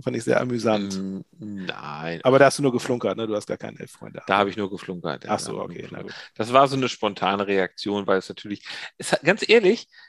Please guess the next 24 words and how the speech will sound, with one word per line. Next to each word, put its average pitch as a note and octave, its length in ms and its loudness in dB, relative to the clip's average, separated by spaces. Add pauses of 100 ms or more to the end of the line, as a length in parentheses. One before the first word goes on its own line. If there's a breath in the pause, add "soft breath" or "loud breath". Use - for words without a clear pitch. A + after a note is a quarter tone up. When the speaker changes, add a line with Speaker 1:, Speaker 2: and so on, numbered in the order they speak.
(160)
Speaker 2:
d-, - 120 -2
das - 260 -4
ist - 140 -10
eigentlich G3 220 0
ganz F#3 180 -2
interessant, - 500 -6
ne? D3 140 0 (280 loud breath)
Mich - 280 -2
hat - 100 -6
das F#3 180 0
natürlich E3 540 0
in C#3+ 80 -4
die C#3 80 -2
Magengrube G#2 680 2
getroffen, E2+ 600 -4 (400 soft breath)
dieses F#2+ 320 -4
Cover F2 460 0
mit F#2 180 -14
Sankt F#2+ 160 -4
Speaker 1:
Ja. C3 160 6
Speaker 2:
Pauli G2 240 4
und F#2 180 -6
Hamburg G#2 280 -4
Erstklassig. - 520 -2